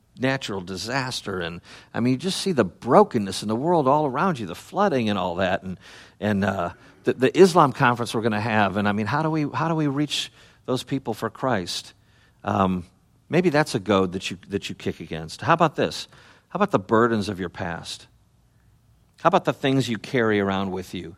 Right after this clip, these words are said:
You know, the things on your pillow at night. I mean, it's,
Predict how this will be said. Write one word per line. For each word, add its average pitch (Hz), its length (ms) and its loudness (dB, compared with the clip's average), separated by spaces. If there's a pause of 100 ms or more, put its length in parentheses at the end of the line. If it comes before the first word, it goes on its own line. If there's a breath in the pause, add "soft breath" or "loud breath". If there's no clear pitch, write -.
(100)
You 113 120 -4
know, 117 180 2
the 110 80 -2
things 127 340 -4
on 113 120 0
your 101 120 -2
pillow 104 320 0
at - 80 -10
night. 92 280 -6
I 95 80 -2
mean, 104 160 2
it's, - 260 -2